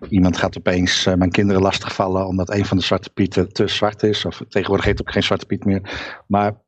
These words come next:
ja, ik, ik zou daar ook moeite mee hebben. Hè, ik zou op zich geen moeite mee hebben dat het vreedzaam verandert in iets anders, maar ja, als, eh, echt, ja, als, eh, in je buurt van je familie kwam, zou ik ook denken van, "Nou, dat, dat gaat mij te ver." En dan, ik weet ook niet hoe ik dan zou reageren.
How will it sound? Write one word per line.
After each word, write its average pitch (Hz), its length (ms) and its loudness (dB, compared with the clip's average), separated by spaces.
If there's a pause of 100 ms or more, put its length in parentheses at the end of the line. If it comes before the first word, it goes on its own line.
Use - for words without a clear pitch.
(300)
ja, 98 160 0
ik, 113 200 -2
ik - 140 -4
zou 107 180 0
daar 104 200 0
ook 113 200 0
moeite 123 260 4
mee 95 160 4
hebben. 85 400 -2
Hè, 85 120 0
ik - 120 2
zou 104 200 0
op 104 100 -14
zich 117 200 -2
geen 95 200 0
moeite 104 280 0
mee 92 120 4
hebben 92 300 0
dat 87 160 -4
het - 160 -6 (540)
vreedzaam 90 680 -2
verandert 90 460 0
in 85 60 0
iets 85 140 0
anders, 92 400 2
maar 85 460 -2 (280)
ja, 78 240 0
als, - 220 -4
eh, 71 400 -2
echt, - 260 -10
ja, - 300 -2 (540)
als, - 200 0
eh, 80 380 0
in 95 80 2
je 87 320 2
buurt 90 200 4
van 92 100 2
je 85 60 -2
familie 101 280 2
kwam, 87 160 0
zou 85 160 0
ik 92 60 2
ook 98 100 -2
denken 117 240 0
van, 139 100 2
"Nou, 80 120 2
dat, - 300 -10
dat - 160 -4
gaat 90 160 -2
mij 87 100 0
te - 120 -8
ver." 127 300 -2
En 90 80 -2
dan, 85 180 -4
ik 87 140 -10
weet 85 180 -2
ook 95 80 -2
niet 92 140 0
hoe 101 100 0
ik - 80 -4
dan 87 120 2
zou 82 220 -2
reageren. 85 640 -4